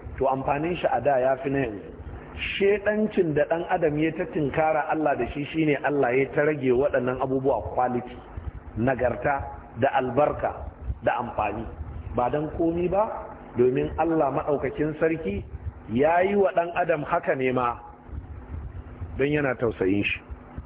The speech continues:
In ba haka ba, da sai ya hallaka shi. An gane? Da Allah ne wa ɗan adam irin abin da ɗan adam ya mishi, to, "ma taraka ala zahariha min dabba",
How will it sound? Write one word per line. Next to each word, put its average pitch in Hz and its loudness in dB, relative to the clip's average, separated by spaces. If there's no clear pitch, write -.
In 156 0
ba 160 2
haka 147 -4
ba, 147 0
da 139 2
sai 143 -2
ya 120 0
hallaka 107 -2
shi. - -10
An 147 2
gane? 196 2
Da 135 2
Allah 180 4
ne 139 4
wa 135 4
ɗan 175 4
adam 147 4
irin 202 4
abin 147 2
da 143 4
ɗan 170 2
adam 156 2
ya 147 4
mishi, 135 -2
to, 117 4
"ma 160 2
taraka 147 2
ala 139 2
zahariha 156 2
min 117 -2
dabba", 110 -2